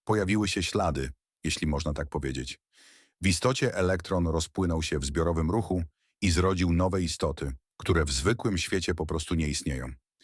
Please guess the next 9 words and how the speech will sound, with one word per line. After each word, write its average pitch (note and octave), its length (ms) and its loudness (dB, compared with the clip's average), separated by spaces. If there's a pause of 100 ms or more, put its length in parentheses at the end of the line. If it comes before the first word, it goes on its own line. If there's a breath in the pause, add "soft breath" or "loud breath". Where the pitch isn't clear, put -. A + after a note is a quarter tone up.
(280 loud breath)
Co - 120 4
szczególnie C#3+ 500 2
intrygujące, F2 880 0 (300 soft breath)
te G2+ 140 2
wzbudzenia F2+ 640 0
majranowskie F2+ 800 0
mogą G#2+ 340 0
przechowywać F2 680 0
informacje F#2 880 0